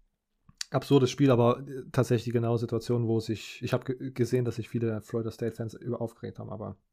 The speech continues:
ähm, die ge-, genaue Situation hab ich auch nicht gesehen. Ähm, Washington State vierunddreißig, Arizona State einundzwanzig. Äh, Max fragt, was ist bitte mit der Back-,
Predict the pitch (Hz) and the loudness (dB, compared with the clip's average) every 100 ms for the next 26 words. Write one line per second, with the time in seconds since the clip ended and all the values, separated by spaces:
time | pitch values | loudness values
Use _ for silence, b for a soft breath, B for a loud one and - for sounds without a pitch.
0 | _ _ 156 101 101 - 104 120 107 101 | _ _ -12 -12 -12 -12 -12 -10 -10 -10
1 | 98 95 - 104 - 113 _ - - _ | -12 -14 -14 -14 -12 -14 _ -18 -18 _
2 | _ _ _ _ _ _ _ _ _ - | _ _ _ _ _ _ _ _ _ -6
3 | 117 117 120 120 - - 120 139 151 143 | -2 -2 -2 -4 -6 -2 2 2 2 0
4 | 127 - 123 117 113 - 135 131 120 120 | -2 0 2 2 0 -6 2 2 2 2
5 | 120 127 151 143 - 123 135 127 131 127 | 2 2 0 -2 -2 4 4 4 2 0
6 | - 123 120 - 117 110 107 123 131 127 | 0 0 0 0 -2 -2 -2 0 0 0
7 | 123 - - b b b b 117 110 110 | -2 -2 -12 b b b b -2 0 2
8 | 113 117 120 - - 123 - 127 131 151 | 0 -2 -2 -2 2 2 4 2 2 2
9 | 151 135 127 123 117 | 4 4 4 2 0